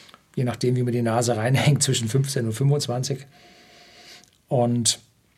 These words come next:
das zeigt, dass hier also der Grain zwar den Rauch ein Stück weit zurückgenommen hat durch die Verdünnung, aber ihn nicht so weit verdrängen kann wie bei irgendeinem normalen Blended Whisky, den wir so,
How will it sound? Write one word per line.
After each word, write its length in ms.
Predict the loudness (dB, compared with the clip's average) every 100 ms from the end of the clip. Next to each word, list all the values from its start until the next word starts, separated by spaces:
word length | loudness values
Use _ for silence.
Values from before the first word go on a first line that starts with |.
| _
das 180 | -2 0
zeigt, 440 | 2 0 0 -2
dass 140 | 0 -2
hier 240 | -2 -4
also 360 | -2 0 0 0
der 220 | -4 -4
Grain 340 | 0 2 2
zwar 400 | 2 0 -2 -2
den 160 | -2 -2
Rauch 240 | 0 0
ein 60 | 0
Stück 200 | -4 -6
weit 160 | -4 -4
zurückgenommen 560 | -4 0 0 2 0
hat 280 | 0 -2 -2
durch 180 | -4 -4
die 260 | -6 -6
Verdünnung, 720 | -6 -6 -4 2 4 6 4 0 -10 -20 -20 -20 _ -2
aber 420 | 0 0 -2 -4 -8 -20 -6
ihn 160 | -2 0
nicht 180 | 0
so 100 | 0
weit 260 | -2 -4 -8 _ -20
verdrängen 680 | -10 -6 -2 2 4 4 2
kann 420 | -4 -2 -2 -4 -8 -20 -8
wie 80 | -4
bei 180 | -4 -2
irgendeinem 300 | -2 0 2
normalen 680 | 0 0 0 0 0 -2 -6 -16 _ _ -10
Blended 580 | -4 0 0 0 -2
Whisky, 440 | -2 -2 -2 -6 -6 -12 _ -20 _ _ -16 -6
den 120 | -4
wir 80 | -4
so, 260 | -4 -6